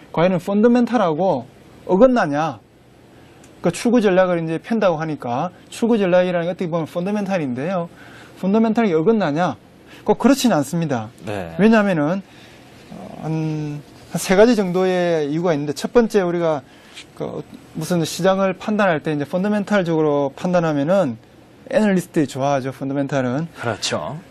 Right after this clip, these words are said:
Speaker 1: 예, 내년, 내후년은 이제 많은 분들이 올-, 어제, 그저께도 이제 당국에서 그 더블 딥에 대해서 가능성을 한번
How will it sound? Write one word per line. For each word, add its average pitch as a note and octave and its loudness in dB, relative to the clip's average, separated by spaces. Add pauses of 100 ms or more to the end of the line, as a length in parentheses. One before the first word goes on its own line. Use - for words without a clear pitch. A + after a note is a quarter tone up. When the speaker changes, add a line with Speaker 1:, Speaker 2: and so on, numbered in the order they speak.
(140)
Speaker 1:
예, E3+ 6
내년, G#3+ 6
내후년은 G#3+ 2
이제 F3+ -4
많은 E3 -4
분들이 G3 -2
올-, G3+ -2 (300)
어제, G#3 0
그저께도 E3+ -2
이제 D3 -4
당국에서 D3 -6 (520)
그 C#3 -4
더블 F#3 2
딥에 G3+ 2
대해서 C#3+ -2
가능성을 D3 -4 (320)
한번 C#3 -2